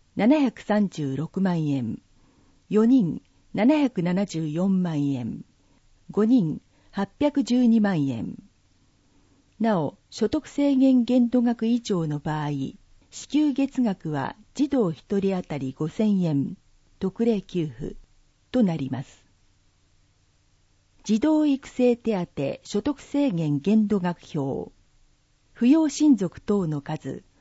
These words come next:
本人限度額の順に読みます。零人、三百六十万四千円。一人、三百九十八万四千円。二人、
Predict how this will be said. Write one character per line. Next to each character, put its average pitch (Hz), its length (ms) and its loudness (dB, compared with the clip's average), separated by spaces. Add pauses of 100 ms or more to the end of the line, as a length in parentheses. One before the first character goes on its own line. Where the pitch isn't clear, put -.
(120)
本 294 260 6
人 277 240 8
限 247 260 2
度 233 120 0
額 165 240 -4
の 139 100 0
順 185 320 -2
に 170 80 -2
読 151 160 -2
み 135 140 0
ま 127 140 -6
す。 - 160 -20 (1160)
零 262 280 4
人、 131 340 -2 (300)
三 294 280 4
百 196 240 0
六 160 220 -2
十 190 240 0
万 160 260 -2
四 180 220 0
千 151 380 -2
円。 127 340 -6 (640)
一 - 260 0
人、 160 260 -4 (260)
三 294 240 4
百 226 260 0
九 214 220 0
十 147 240 -6
八 156 280 -8
万 151 240 0
四 175 200 0
千 156 380 -2
円。 127 340 -6 (580)
二 254 260 0
人、 214 220 -4